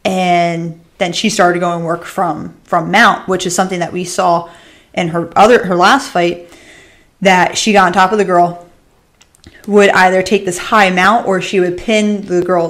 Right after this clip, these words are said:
one of the girl's arms with her leg, so she only had, you know, basically one hand to, to protect herself with. So that was an exact scenario that we drilled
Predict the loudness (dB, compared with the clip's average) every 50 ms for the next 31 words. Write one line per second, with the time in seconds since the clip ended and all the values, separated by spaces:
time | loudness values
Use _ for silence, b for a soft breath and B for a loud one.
0 | -4 -2 -2 0 0 0 -2 -2 -4 -4 -4 -2 0 2 2 2 2 0 -2 -6
1 | B B B B B B B B B B -4 -4 -4 -2 -2 -2 2 4 6 6
2 | 6 4 2 -2 -2 -2 0 0 0 -2 -4 -4 -2 0 0 0 0 -2 0 0
3 | 0 -2 -2 -4 -6 -4 -4 -4 -4 -6 -6 -6 -6 -4 -6 -6 -8 -10 -14 -20
4 | _ _ -20 -10 -4 -2 -2 -2 -2 -4 -6 -8 -8 -8 -8 -8 -8 -10 -10 -14
5 | -18 _ _ -14 -10 -8 -6 -6 -6 -8 -10 -14 _ _ _ -14 -4 -2 -2 0
6 | 0 0 -2 -2 -2 -4 -4 -2 -4 -4 -4 B B B B B B B B B
7 | B B B B B B _ _ _ _ _ -4 0 0 2 4 4 2 2 2
8 | 2 0 0 -2 -6 -6 -6 -6 -2 0 0 0 0 -2 -4 -6 -4 -2 -2 0
9 | 0 0 0 -2 -2 -2 -4 -6 -8 -8 -8 -8 -8 -8 -8 -8 -8 -8 -8 -6
10 | -6 -6 -8 -8 -12